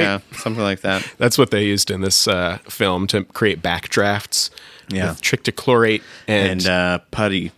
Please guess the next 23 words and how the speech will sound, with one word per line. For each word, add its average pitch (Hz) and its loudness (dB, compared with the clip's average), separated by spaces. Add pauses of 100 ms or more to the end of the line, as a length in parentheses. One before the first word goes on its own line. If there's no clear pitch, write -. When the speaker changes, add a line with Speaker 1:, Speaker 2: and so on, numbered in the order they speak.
(160)
Speaker 2:
and - -12
putty, 127 4
some 120 0
kind 120 2
of 95 -2
putty. 113 2
Speaker 1:
Putty. 110 2
Speaker 2:
Putty. 127 2 (260)
<laughs> - -4
Make 120 4
a 117 0
C 127 2
four 113 2
putty. 120 2 (280)
Speaker 1:
Um, 107 2
Speaker 2:
And, 120 6
uh, 123 8 (140)
like, 131 4
a, 139 6
just - 0
a, 107 6 (100)
your 92 0
normal 143 6